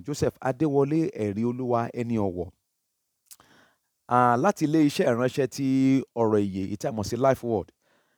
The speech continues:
Èyí tó jẹ́ ẹ̀ka kan láti ilé iṣẹ́ ìránṣẹ́ ti B M A A, ìyẹn ni Baptist Missionary Association of America, èyí tó jẹ́ ti ẹ̀ka ti Nàìjíríà.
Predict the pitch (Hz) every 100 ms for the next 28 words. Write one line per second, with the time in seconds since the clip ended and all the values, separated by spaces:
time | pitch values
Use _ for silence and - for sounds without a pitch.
0 | _ _ 117 139 - 196 175 180 - 139
1 | - 139 175 139 135 131 175 127 123 131
2 | 131 107 147 156 - 135 131 - 120 -
3 | 110 92 98 117 110 131 123 160 - 131
4 | 143 151 147 156 - 113 113 147 147 104
5 | - _ - 113 123 113 110 101 - 113
6 | 117 180 156 175 147 110 - 117 123 101
7 | 92 92 123 117